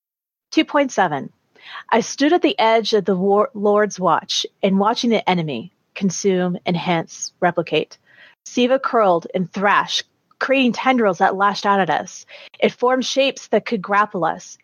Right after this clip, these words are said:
angry swarms that buzzed around us before breaking apart to worm their way into every chink of our armor. Warlords I know how to fight. This is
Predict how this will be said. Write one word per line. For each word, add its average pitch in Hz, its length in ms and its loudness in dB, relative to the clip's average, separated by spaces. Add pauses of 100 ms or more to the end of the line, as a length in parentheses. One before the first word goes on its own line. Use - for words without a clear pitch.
angry 269 360 2
swarms 220 600 -2
that 196 180 0
buzzed 226 240 0
around 202 340 2
us 170 120 -2
before 180 260 -2
breaking 214 380 0
apart 196 440 -2
to 196 140 -4
worm 208 420 0
their 190 160 2
way 202 220 2
into 202 360 0
every 220 380 0
chink 202 300 -2
of 180 100 0
our 185 160 2
armor. 175 420 -2 (560)
Warlords 196 840 0
I 208 140 2
know 202 220 2
how 175 220 -2
to 156 60 -4
fight. - 480 -6 (300)
This 240 300 -4
is 226 380 -2